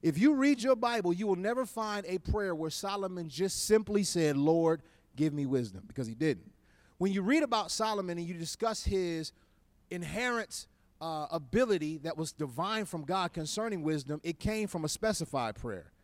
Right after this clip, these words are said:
This is what he prayed. "Lord, there's too many people out here in Israel for me to lead.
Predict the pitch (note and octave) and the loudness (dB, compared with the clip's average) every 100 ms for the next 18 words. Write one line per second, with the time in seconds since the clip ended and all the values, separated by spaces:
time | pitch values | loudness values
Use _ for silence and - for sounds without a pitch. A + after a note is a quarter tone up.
0 | _ _ - A#3+ G#3+ A3 F#3 E3 F3 D3 | _ _ 0 2 4 2 2 0 -2 -2
1 | B2 E3 A#3+ B3+ B3+ - _ _ _ F3+ | 2 8 10 8 4 -4 _ _ _ 4
2 | F3+ D#3 - C#4+ E4+ D#4+ D4+ B3+ - D4+ | 4 2 0 4 6 6 2 2 4 4
3 | A3+ G#3+ G3+ F#3 G3 F#3 F3 G3+ D#3+ E3+ | 4 2 0 0 2 2 4 4 4 2
4 | E3 - D#3 D#3 D3 C3 A2+ - | 2 0 -6 -4 -2 -4 -8 -14